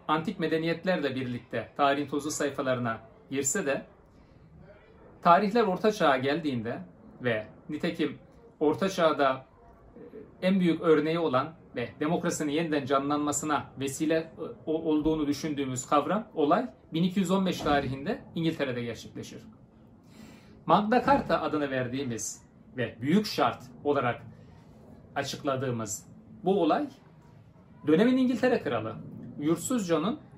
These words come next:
halkla bera-, karşılıklı olarak imzaladığı ve yetkilerinin bir kısmını halka devrettiği bir anayasa niteliğindedir. Ve bugün modern İngiltere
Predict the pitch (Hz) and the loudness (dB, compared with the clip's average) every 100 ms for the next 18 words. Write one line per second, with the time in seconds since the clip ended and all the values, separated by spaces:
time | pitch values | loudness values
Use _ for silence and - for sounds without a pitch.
0 | - - - - - - - - - - | -20 -20 -20 -20 -20 -20 -20 -20 -2 4
1 | 202 208 190 165 156 151 - 165 165 - | 4 4 4 4 4 2 0 4 4 4
2 | 180 185 190 147 147 139 147 156 185 240 | -2 0 0 0 -2 -2 -2 0 0 2
3 | 143 139 185 226 214 196 160 214 220 170 | 0 -2 -2 4 4 4 0 -2 -2 -4
4 | 196 220 165 165 208 180 160 147 - 214 | -2 -2 0 0 0 0 0 -2 -2 -2
5 | 247 220 175 196 165 143 127 127 117 113 | -2 -2 0 0 0 -2 -6 -8 -8 -8
6 | 110 - - - - - - - - - | -10 -14 -18 -20 -20 -20 -20 -20 -20 -4
7 | 135 156 233 202 - - - 123 127 175 | 0 2 2 2 -2 -16 -4 0 4 4
8 | 311 320 233 180 170 185 285 | 4 2 2 2 2 2 -2